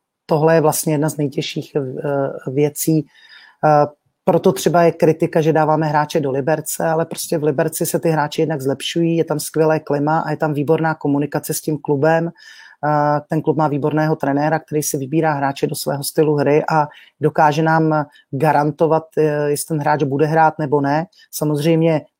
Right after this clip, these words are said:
s tím, co jsem před chvílí řekl, že nikdy to nevíte stoprocentně, ale v Liberci to funguje, když ten trenér řekne, že ten hráč se mu hodí do koncepce, do týmu a bude hrát, tak je pak vidět, že ten hráč skutečně hraje.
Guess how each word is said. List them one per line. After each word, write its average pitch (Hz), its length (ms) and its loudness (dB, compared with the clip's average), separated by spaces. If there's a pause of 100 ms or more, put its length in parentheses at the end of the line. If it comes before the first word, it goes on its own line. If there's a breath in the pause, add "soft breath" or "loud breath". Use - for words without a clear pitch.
(200)
s - 120 -4
tím, 160 140 0
co - 120 -6
jsem 160 120 -2
před 151 160 -6
chvílí 156 260 -2
řekl, 156 180 0
že 160 100 -2
nikdy 151 220 -2
to 160 100 -8
nevíte 156 280 -4
stoprocentně, 180 680 -4
ale 180 120 0
v 160 40 -2
Liberci 165 340 0
to 190 100 2
funguje, 180 400 0
když 170 140 0
ten 175 140 -8
trenér 175 300 -2
řekne, 175 280 -4
že 165 80 -4
ten 175 200 -6
hráč 165 360 0
se 175 60 -4
mu 170 100 -2
hodí 165 260 -2
do 151 100 -2
koncepce, - 580 -4 (400 loud breath)
do 147 120 0
týmu 180 460 0
a - 20 -4
bude 151 260 0
hrát, 175 400 2 (840)
tak 170 120 -6 (260)
je 180 300 -8
pak 165 180 -2
vidět, 160 200 -2
že 151 80 -6
ten 160 180 -8
hráč 156 200 -8
skutečně 147 440 -12
hraje. 139 260 -8